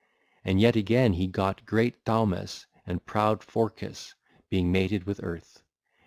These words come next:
and fair-cheeked Cato and Eurybia, who has a heart of flint within her. And of Nereus and rich-haired Doris, daughter of Ocean, the perfect river, were born children passing lovely amongst goddesses,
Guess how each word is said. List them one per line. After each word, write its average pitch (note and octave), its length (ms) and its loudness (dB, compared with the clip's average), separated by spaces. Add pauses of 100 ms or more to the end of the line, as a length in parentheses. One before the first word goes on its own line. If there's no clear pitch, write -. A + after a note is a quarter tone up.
and G2+ 220 0
fair-cheeked C3+ 640 2
Cato F#2+ 520 -4
and F#2+ 140 0
Eurybia, G2 640 2 (320)
who G2+ 140 2
has F2+ 120 4
a F2 80 0
heart A2+ 320 -2
of A2+ 120 -2
flint - 480 -2 (100)
within F2+ 300 -4
her. - 240 -12 (1080)
And A2+ 140 4
of G#2+ 140 2
Nereus C3+ 520 4
and G2 220 2
rich-haired A#2 540 0
Doris, F#2+ 460 -2
daughter G2 440 -2
of F2 100 -2
Ocean, F#2 400 -2
the E2 60 -6
perfect - 420 -10
river, F#2 360 -6 (440)
were G2+ 80 -2
born G2 300 4
children G2 580 -2 (160)
passing A2 440 -2
lovely A2 440 -2
amongst F2+ 400 -4
goddesses, F2+ 720 -8